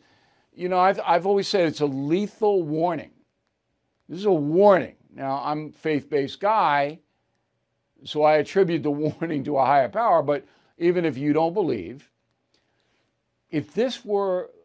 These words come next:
a biological occurrence that was worse, and I don't know, I mean, you, you have eight hundred thousand dead in America.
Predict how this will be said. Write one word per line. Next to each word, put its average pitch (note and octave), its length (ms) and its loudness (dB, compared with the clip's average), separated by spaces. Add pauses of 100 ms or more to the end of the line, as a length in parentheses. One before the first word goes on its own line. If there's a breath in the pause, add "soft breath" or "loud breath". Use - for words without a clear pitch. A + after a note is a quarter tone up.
(160)
a A#2 80 -12 (220)
biological D#3 1600 2 (1800)
occurrence C#3+ 880 -2
that C3+ 260 -6
was A2 300 -14
worse, C3 1040 -10 (540)
and C3 140 -10
I A3+ 120 -10
don't F3 160 -4
know, E3+ 200 8
I C3 100 6
mean, C#3 200 0
you, D3+ 220 -4
you C3+ 180 -6
have C3+ 280 0 (400 soft breath)
eight G3 200 -2
hundred D#3 440 -10
thousand B2 680 -4
dead B2 240 -2
in D#2 120 -10
America. D#2 680 -14